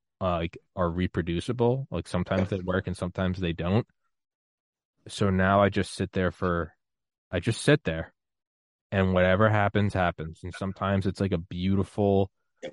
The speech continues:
Speaker 1: like, merging with the oneness of all creation and,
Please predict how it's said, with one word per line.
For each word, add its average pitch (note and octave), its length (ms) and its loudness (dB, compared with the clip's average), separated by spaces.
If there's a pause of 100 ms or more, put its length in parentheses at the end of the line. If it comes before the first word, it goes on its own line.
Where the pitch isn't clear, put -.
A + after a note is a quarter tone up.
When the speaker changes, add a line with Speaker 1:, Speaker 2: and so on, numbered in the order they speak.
Speaker 1:
like, E2 220 -8
merging G2 720 2
with F#2+ 160 -4
the F#2+ 100 -6
oneness F#2+ 640 -4
of F2+ 100 -6
all F#2 180 0
creation F#2 840 -2
and, E2+ 180 -8